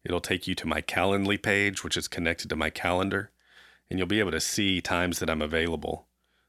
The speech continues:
Those are broken up into twenty-minute increments, and you can just select the one that's most convenient for you. Type in a little bit of information so I know what we're gonna be talking about, and we can have a chat. This episode's a little different than my normal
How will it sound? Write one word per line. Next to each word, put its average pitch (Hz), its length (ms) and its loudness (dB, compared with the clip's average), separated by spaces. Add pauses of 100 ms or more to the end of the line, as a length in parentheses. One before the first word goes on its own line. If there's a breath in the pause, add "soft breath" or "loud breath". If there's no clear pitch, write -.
(120)
Those 104 160 -2
are 85 60 0
broken 87 340 2
up 82 160 0
into 78 140 0
twenty-minute 85 640 0
increments, 85 640 -2
and 87 120 -4
you 85 80 -4
can 80 120 -6
just 82 220 -4
select 82 460 -2
the 85 80 0
one 78 200 0
that's 78 200 -6
most 80 260 -2
convenient 82 460 -2
for 85 160 -2
you. 95 380 2 (540 loud breath)
Type 107 240 0
in 120 100 4
a 107 60 4
little 104 200 4
bit 92 160 2
of 95 260 0
information 95 720 0
so 87 180 0
I 82 60 4
know 85 200 2
what 90 120 2
we're 82 100 0
gonna 85 180 -2
be 80 100 -4
talking 85 400 2
about, 95 360 0 (540 soft breath)
and 92 380 2
we 92 240 -4
can 98 120 0
have 98 140 -2
a 87 40 -2
chat. - 360 0 (760)
This - 160 0
episode's 90 480 0
a 85 40 2
little 90 260 0
different 90 380 -2
than 85 120 0
my 80 120 0
normal 92 580 0